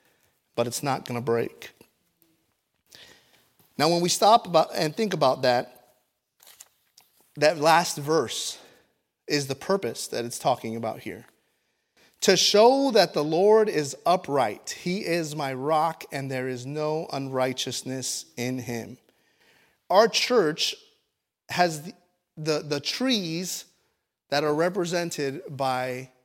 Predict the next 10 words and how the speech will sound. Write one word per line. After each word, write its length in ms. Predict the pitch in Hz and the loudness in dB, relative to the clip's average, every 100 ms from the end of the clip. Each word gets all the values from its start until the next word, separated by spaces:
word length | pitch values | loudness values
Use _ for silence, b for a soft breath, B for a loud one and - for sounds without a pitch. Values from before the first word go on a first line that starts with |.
| _ | _
the 100 | 131 | -12
people 400 | - 185 175 151 | -8 -8 -6 -6
that 100 | 139 | -6
are 80 | 127 | -8
planted 480 | - 160 156 147 135 | -8 -6 -4 -4 -4
in 120 | 123 | -4
the 40 | |
house 320 | 120 139 135 - | -2 -2 -2 -6
of 140 | 143 | -2
God 400 | 127 117 110 123 | -2 -2 -4 -10